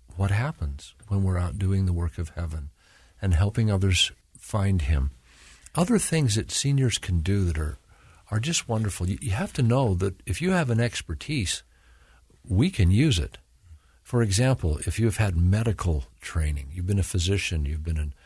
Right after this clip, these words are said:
an osteopath, you're a nurse practitioner, et cetera, et cetera,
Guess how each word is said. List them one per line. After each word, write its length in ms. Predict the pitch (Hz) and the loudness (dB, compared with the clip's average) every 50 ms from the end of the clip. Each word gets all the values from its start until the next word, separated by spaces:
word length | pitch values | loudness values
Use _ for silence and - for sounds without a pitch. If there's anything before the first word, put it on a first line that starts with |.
| _ _ _ _ - | _ _ _ _ -4
an 80 | - 101 | -2 0
osteopath, 800 | 107 110 107 - - - 98 85 - - 85 76 69 69 - - | 0 2 0 0 0 0 -2 -2 0 0 0 0 0 -2 -4 -2
you're 400 | 95 87 80 - - 98 85 - - - | -2 0 0 0 -2 -4 -4 -4 -4 -2
a 80 | 92 | 0
nurse 260 | 87 95 107 113 - | 2 2 2 2 0
practitioner, 560 | - - 110 95 - - 117 104 - - 90 71 | -2 -4 -4 -4 -4 -2 -4 -4 -2 -2 -4 -4
et 80 | 67 | -2
cetera, 300 | - - 104 98 - 92 | -2 -2 -2 -2 -2 -4
et 60 | 82 | -2
cetera, 420 | - - 107 104 - - 85 78 | 0 0 -2 -2 -2 -2 -4 -4